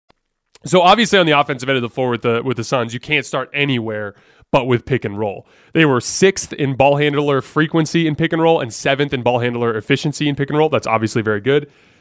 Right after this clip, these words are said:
They were second in roll man frequency and second in roll man efficiency. This is a big testament to Chris Paul.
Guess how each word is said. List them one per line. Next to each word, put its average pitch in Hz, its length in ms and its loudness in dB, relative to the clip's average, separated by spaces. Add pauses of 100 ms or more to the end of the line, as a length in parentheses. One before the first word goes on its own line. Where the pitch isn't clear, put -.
They 156 100 2
were 131 100 2
second 170 520 -2
in 139 120 -2
roll 143 200 4
man 131 180 2
frequency 127 560 -4
and 113 100 -12
second 135 360 -4
in 123 120 -10
roll 120 140 2
man 110 260 -2
efficiency. 117 760 -2 (240)
This 170 160 0
is 151 100 -4
a 143 60 -4
big 139 440 0
testament 139 560 -6
to 123 280 -4
Chris - 320 -2
Paul. 123 340 0